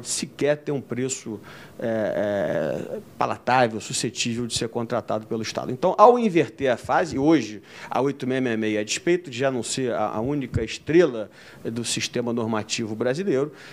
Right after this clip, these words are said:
é, quem licita pela oito meia meia meia ainda é obrigado a essa lógica tradicional da prévia habilitação. Então, esta é uma boa medida, é,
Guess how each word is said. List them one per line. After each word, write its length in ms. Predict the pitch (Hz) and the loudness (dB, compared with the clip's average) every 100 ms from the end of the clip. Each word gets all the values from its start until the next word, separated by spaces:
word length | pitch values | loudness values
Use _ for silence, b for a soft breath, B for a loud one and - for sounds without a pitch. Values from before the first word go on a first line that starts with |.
| - | -2
é, 220 | 139 - - - - | 0 0 -4 -16 2
quem 180 | 175 | 4
licita 420 | 151 127 - 135 135 | 4 2 -2 -4 -4
pela 180 | 143 | -2
oito 240 | 131 131 165 | -2 -2 -2
meia 160 | 151 | -2
meia 140 | 160 185 | 0 0
meia 220 | 170 165 | 0 0
ainda 260 | 180 185 165 | 0 0 0
é 80 | |
obrigado 580 | 147 151 165 120 127 127 | 0 0 0 2 2 2
a 40 | 127 | -2
essa 200 | - 127 | 0 -2
lógica 420 | 110 113 110 120 | 0 -2 -2 -6
tradicional 640 | - 113 - 117 107 107 | -4 -4 -4 -4 -2 -2
da 120 | 117 | -2
prévia 300 | 110 107 107 | -4 -4 -2
habilitação. 480 | 107 113 - - 143 | -4 -4 -4 -2 -2
Então, 220 | 139 160 - | -2 -4 0
esta 260 | 131 131 147 | -2 0 -2
é 40 | |
uma 100 | 147 | -2
boa 320 | 110 147 185 | 0 2 4
medida, 500 | 147 107 107 120 127 127 B B B | 2 -4 -6 -4 -6 -8 B B B
é, 380 | 127 123 117 117 | -2 2 2 2